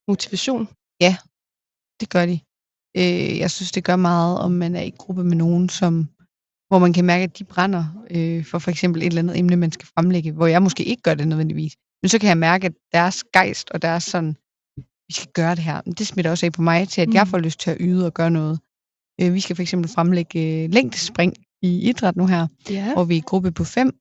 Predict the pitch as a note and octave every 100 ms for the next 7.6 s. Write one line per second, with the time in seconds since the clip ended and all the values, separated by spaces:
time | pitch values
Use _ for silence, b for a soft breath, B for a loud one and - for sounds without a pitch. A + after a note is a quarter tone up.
0 | - F#3+ F#3 - G#3+ - G#3 E3+ E3 _
1 | _ _ _ _ _ - F#3+ F3+ F#3 F3
2 | E3+ E3+ - E3 E3 E3+ - F3+ F#3 -
3 | E3 - F3+ E3 E3+ F#3+ E3 D3+ D3+ D3+
4 | D#3+ D3+ _ _ - - F#3+ G3 F3+ -
5 | - C#3 - E3 - - _ _ _ _
6 | _ _ - E3+ E3+ D#3+ E3 F3 E3+ D#3+
7 | D#3 - - - E3